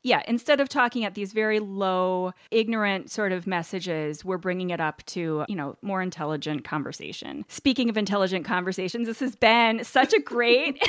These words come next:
<laughs> intelligent conversation. I think it's so helpful. And just recognizing that people have some fears and concerns around it and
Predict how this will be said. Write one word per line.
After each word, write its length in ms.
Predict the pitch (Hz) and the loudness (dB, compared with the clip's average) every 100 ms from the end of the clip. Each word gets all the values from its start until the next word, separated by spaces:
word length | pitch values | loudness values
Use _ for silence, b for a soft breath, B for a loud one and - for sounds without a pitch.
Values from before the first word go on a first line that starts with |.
| - | 6
<laughs> 80 | 466 | 6
intelligent 880 | 381 508 415 415 466 - 415 349 | 4 6 8 8 6 4 2 4
conversation. 720 | 392 320 339 - 262 - 320 415 B B - | 6 6 2 -2 -4 -2 -4 -4 B B 0
I 40 | |
think 160 | 453 440 | 2 2
it's 140 | 494 | -2
so 500 | - 302 294 311 320 349 B - | -4 0 4 4 4 2 B -4
helpful. 580 | 285 294 285 269 233 214 B B - | 4 6 6 4 6 4 B B 2
And 200 | 320 302 | 2 4
just 260 | 494 554 | 0 0
recognizing 1040 | 294 214 226 269 262 247 262 277 277 285 311 b b - | 2 2 2 -2 0 0 -2 -2 -2 -2 -4 b b -4
that 540 | 226 233 226 220 - | 2 6 6 4 2
people 280 | - 254 254 | -4 -2 0
have 220 | 254 220 | 2 0
some 200 | - 220 | -2 -8
fears 640 | 208 208 202 196 202 202 - | -6 -2 0 0 0 -2 -6
and 200 | 185 185 | -8 -8
concerns 600 | 208 180 - 190 196 202 | -10 -8 -4 -4 -4 -6
around 420 | 190 175 175 180 | -4 -2 0 0
it 180 | 190 190 | -2 -2
and 320 | 196 180 180 | -4 -4 -4